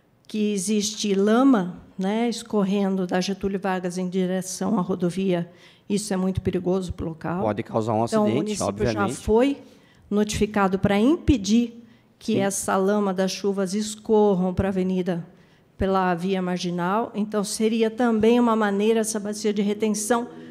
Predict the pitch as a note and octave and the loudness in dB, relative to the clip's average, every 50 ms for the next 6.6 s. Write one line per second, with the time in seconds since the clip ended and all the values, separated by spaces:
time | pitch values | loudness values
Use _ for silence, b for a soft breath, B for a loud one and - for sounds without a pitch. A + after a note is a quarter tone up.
0 | B B B B G#3 G#3+ C#4 D4+ C#4+ C4+ C#4 C4 B3+ C4 - - A#3 A#3 A#3 A3 | B B B B -2 0 2 2 4 4 2 2 0 -2 -2 0 2 4 4 2
1 | A3 A3 - - - - - - - - - - G#3+ G#3 - - A3 G#3+ G#3 G#3+ | 0 -2 -8 -16 -20 -20 -20 -20 -14 -4 -2 0 0 0 2 2 4 6 8 8
2 | G#3+ G#3+ A3+ A3 A3 A3+ A3+ A#3 A#3+ A#3 - G#3+ D#3+ D3+ F3 - - B B B | 8 8 8 6 6 6 6 6 4 4 2 0 0 0 -2 -10 -16 B B B
3 | B B B B B B A3 A3+ A3+ A#3 A3+ A3 A#3 A#3+ A#3 A#3 A#3+ A#3+ A#3 A#3 | B B B B B B -2 0 2 2 2 2 2 0 2 2 2 2 2 2
4 | A3+ A#3 B3 A#3+ A#3 A3 G#3+ F#3+ F3 - - - - - - - - _ - A3 | 2 2 2 2 2 2 0 0 -2 -4 -8 -12 -14 -16 -20 -20 -12 _ -2 0
5 | G#3+ A3 A3+ A3 A3 G#3+ A3 G#3+ G#3 G3+ G3+ G3 G3 F#3+ - - - G#3 G3+ G#3+ | 0 2 2 2 2 2 2 2 2 2 0 0 -2 -4 -6 -6 -4 -2 0 0
6 | A3 G#3+ G3+ G3+ G#3 A3+ A#3+ - - - C#4 C4+ | 0 0 0 0 0 -2 -2 -2 -4 -4 -6 -6